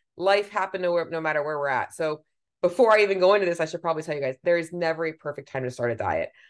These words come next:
I think I started on a Wednesday. I'm gonna be honest. I think it was, like, a Wednesday or Thursday.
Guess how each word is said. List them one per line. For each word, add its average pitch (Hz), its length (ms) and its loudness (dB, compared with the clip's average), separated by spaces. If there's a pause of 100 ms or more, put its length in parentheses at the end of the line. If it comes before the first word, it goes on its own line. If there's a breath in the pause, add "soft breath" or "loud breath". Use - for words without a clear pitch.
(140)
I 170 120 2
think 196 220 -2
I 190 80 4
started 156 320 0
on 127 100 0
a 113 40 2
Wednesday. 117 560 -6
I'm 131 80 -6
gonna 131 120 2
be 127 120 4
honest. 113 220 0
I - 20 -20
think 147 140 -4
it 147 40 -6
was, 143 80 -4
like, 139 100 0
a 127 40 0
Wednesday 131 240 2
or 120 80 -4
Thursday. 113 420 -6